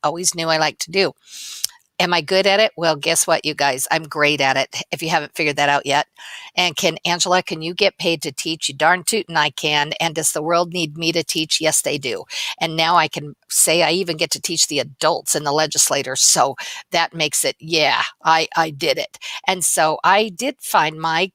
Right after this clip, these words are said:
gold passion right there. So this piece, I really want you guys to, to own. What do I love doing? Am I good at it? Can I get paid for it? Does the world need it? Because as we go to the next slide,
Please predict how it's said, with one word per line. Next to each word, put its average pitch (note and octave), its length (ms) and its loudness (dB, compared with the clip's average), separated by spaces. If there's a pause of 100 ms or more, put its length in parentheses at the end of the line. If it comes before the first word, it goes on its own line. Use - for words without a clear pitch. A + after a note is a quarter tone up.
(100)
gold E3 380 -2
passion A#3 460 -2
right D#3+ 220 -4
there. D3 200 -2
So E3 380 2 (440)
this G#3 380 4
piece, G#3+ 480 0
I F3 200 0 (120)
really B3 480 0
want G#3 260 0
you G3 120 -4
guys E3+ 340 2
to, D#3 540 -2 (220)
to G3 120 2 (140)
own. D#3 480 2
What E3 120 2
do G3 100 8
I A#3 100 6
love B3 260 4
doing? E3+ 380 -2
Am E3 180 0
I A#3 100 2
good F#3 220 0
at E3+ 140 4
it? E3 160 -2
Can D3+ 160 -2
I E3+ 80 0
get - 180 -2
paid D#3 220 -4
for - 160 0
it? - 140 -2
Does D#3+ 220 2
the F#3+ 100 -2
world D3+ 340 -6
need D#3 240 -2
it? - 240 -2 (380)
Because F3 320 -2
as F3 160 2
we G3 100 0
go F#3+ 160 4
to - 160 -4
the C#3 100 0
next E3 600 4
slide, C3+ 580 4